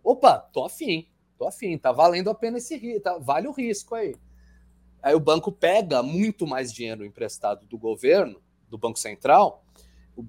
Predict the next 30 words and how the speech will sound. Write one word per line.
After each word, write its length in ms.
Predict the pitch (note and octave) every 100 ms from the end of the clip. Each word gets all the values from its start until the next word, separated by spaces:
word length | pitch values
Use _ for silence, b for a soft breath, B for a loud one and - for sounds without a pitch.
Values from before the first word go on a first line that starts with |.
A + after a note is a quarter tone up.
| _
o, 280 | C3 A#2+ A#2
o 20 | A2+
ba-, 200 | B2+ C#3
os 160 | B2
bancos 200 | A#2 C#3
pegam 240 | - D3 D#3+
muito 320 | E3+ G3 F#3
mais 160 | C3+ A#2
dinheiro 200 | A2+ A2
emprestado 480 | C#3+ - B2 B2+
quando 180 | - C#3+
é 80 | B2
a 80 | C3+
dois 500 | C#3+ D3 F3+ - -
do 80 | F#3
que 80 | -
quando 220 | - F#3+
é 20 |
a 60 | A#3
dez, 400 | G#3+ D#3 B2+ -
porque 160 | - G#2+
quando 200 | B2+ C3
é 40 |
a 60 | D#3+
dez 360 | B2+ C3+ F3
fica 180 | - A#3+
difícil 260 | A#3+ A#3+ -
de 40 |
pagar 380 | - C#4+ D#3 F#3+
depois. 360 | - C#3+ A#2